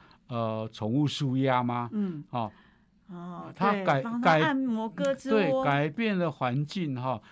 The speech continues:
Speaker 1: 然后他胸部这个地方可以，可以，可以，可以，只要是他愿意，
Speaker 2: 嗯。
Speaker 1: 你就给他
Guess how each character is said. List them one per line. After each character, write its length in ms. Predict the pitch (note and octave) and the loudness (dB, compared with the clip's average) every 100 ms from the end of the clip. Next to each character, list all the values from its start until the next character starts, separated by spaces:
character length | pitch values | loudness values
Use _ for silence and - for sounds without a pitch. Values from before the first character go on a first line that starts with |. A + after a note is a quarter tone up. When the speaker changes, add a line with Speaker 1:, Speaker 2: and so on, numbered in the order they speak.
| - | -4
Speaker 1:
然 100 | F3+ | 0
后 60 | G3 | 2
他 200 | F3+ F#3 | 2 2
胸 320 | F3+ G3 F#3+ | 0 -2 -2
部 140 | F#3 | -4
这 100 | E3 | -6
个 140 | E3 D#3 | -6 -6
地 180 | D3+ D3+ | -6 -4
方 220 | D#3 D3+ | -4 -2
可 180 | C3+ C3 | -4 -2
以， 120 | C3 | -4
可 200 | C#3 D3+ | -4 -4
以， 80 | C3 | -4
可 100 | C#3 | -4
以， 140 | C#3+ | -4
可 140 | C#3+ D#3 | -6 -6
以， 200 | C3+ A2+ _ | -6 -6 _
只 200 | - C3+ | -10 -2
要 140 | D#3+ F#3 | 2 2
是 120 | F3 | 0
他 160 | D#3+ E3 | -2 -2
愿 280 | D#3+ D#3 | -2 0
意， 320 | C#3 C#3 B2 - - | 0 -2 -4 -8 -14
Speaker 2:
嗯。 120 | G#3+ A2 | -4 -2
Speaker 1:
你 80 | |
就 180 | A2+ F3 | 0 0
给 160 | C3 G#2+ | 0 -4
他 360 | A#2 C3 B2+ | -4 -4 -6